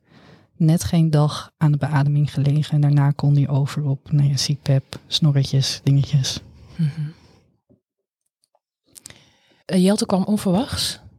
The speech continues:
Speaker 1: Ja, ik dacht eigenlijk, eh, ik had die dag gewoon gewerkt. Eh, ook gewoon nog een, eh, een borrel gehad met een paar collega's. En, ehm, ja, ik dacht dat ik buikgriep had, dat het eten verkeerd was gevallen. Ehm,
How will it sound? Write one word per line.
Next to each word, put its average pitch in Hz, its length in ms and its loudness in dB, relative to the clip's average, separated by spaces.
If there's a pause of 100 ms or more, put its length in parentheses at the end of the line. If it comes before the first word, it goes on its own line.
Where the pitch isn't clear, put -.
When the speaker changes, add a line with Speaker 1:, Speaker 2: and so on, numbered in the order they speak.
Speaker 1:
Ja, 165 160 2 (180)
ik - 160 -4
dacht 160 260 0
eigenlijk, 170 460 0
eh, 165 380 2
ik 165 80 -2
had 170 140 0
die 175 80 2
dag 165 260 -2
gewoon 165 180 2
gewerkt. 202 640 0
Eh, 156 640 2
ook 156 120 -6
gewoon 165 160 0
nog 160 140 -2
een, 160 200 2
eh, 143 80 0 (380)
een 156 100 2
borrel 160 260 0
gehad 160 260 -2
met 151 140 2
een 151 60 -2
paar 151 160 0
collega's. 156 760 0 (100)
En, 147 500 0
ehm, 143 680 2 (280)
ja, - 180 -4
ik 151 160 0
dacht 156 180 0
dat 156 100 2
ik 151 100 2
buikgriep 156 460 0
had, 175 220 -2
dat 156 120 -2
het 160 100 -2
eten 165 240 0
verkeerd - 320 -2
was 147 160 0
gevallen. 143 520 0 (520)
Ehm, 156 400 0